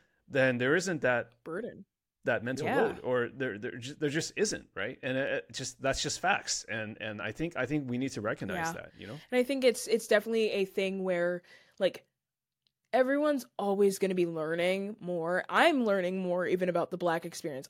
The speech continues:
Speaker 2: I'm learning more about the queer experience. I'm learning more. And it's like, it doesn't, it doesn't, it doesn't harm as much as it would if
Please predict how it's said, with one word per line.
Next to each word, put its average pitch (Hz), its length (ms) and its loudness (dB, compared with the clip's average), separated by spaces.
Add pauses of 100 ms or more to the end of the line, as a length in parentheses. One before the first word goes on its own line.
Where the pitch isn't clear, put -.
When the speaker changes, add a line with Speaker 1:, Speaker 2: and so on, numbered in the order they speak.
Speaker 2:
I'm 240 300 0
learning 180 320 -4
more 170 220 -2
about 156 200 -4
the 160 60 -8
queer 165 180 -4
experience. - 380 -10
I'm 208 280 0
learning 170 320 -4
more. 147 300 -4
And 208 100 2
it's 196 200 0
like, 170 340 4 (1000)
it 214 280 -2
doesn't, 240 720 4 (840)
it 117 140 -8 (180)
doesn't, 226 680 2 (2000)
it 240 100 -4
doesn't 269 260 4
harm 180 760 0 (100)
as 185 180 2
much 175 460 -2
as 160 420 0
it - 140 -2
would 170 560 2
if - 460 -8